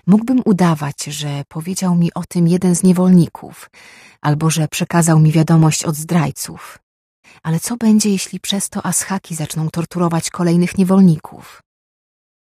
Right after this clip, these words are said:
Kątem oka dostrzegł jakiś ruch w progu pokoju. Zobaczył Kaja, padającego na podłogę. Ashaki Ahati przybył na spotkanie. Przyjechał tutaj.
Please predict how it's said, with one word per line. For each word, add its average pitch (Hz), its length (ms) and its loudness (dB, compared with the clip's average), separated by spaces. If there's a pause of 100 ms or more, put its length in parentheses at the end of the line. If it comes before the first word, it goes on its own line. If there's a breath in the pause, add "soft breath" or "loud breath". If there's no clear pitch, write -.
(400)
Kątem 233 400 4
oka 196 320 0
dostrzegł 165 540 -4
jakiś 147 420 -6
ruch 160 300 -8
w - 60 -20
progu 160 280 -4
pokoju. 139 600 -10 (1000)
Zobaczył 160 440 0
Kaja, 131 480 -10 (380 soft breath)
padającego 160 580 0
na 147 140 0
podłogę. 139 640 -8 (1160 loud breath)
Ashaki - 580 0
Ahati 175 500 0
przybył 165 360 0
na 156 100 2
spotkanie. 127 640 -6 (1120)
Przyjechał 160 640 -6
tutaj. - 460 -16